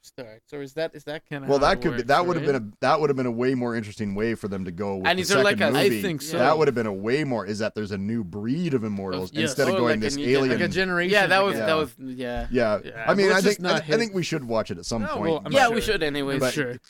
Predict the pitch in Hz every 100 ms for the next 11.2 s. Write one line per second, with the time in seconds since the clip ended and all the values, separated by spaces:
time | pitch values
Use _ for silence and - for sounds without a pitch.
0 | _ _ 139 147 147 147 147 160 143 139
1 | 104 _ 98 98 139 220 - 151 190 170
2 | - 175 139 127 139 139 214 247 226 -
3 | 139 - 127 - 170 127 147 170 170 143
4 | 233 170 233 156 156 160 147 147 156 139
5 | 131 - 175 160 147 147 151 143 170 151
6 | 127 151 - 151 139 135 147 139 165 190
7 | 147 131 127 135 131 147 131 120 143 160
8 | 131 117 110 113 147 170 233 233 - 247
9 | 208 175 269 190 196 139 135 - 147 -
10 | 143 143 139 - - 156 196 269 143 139
11 | 220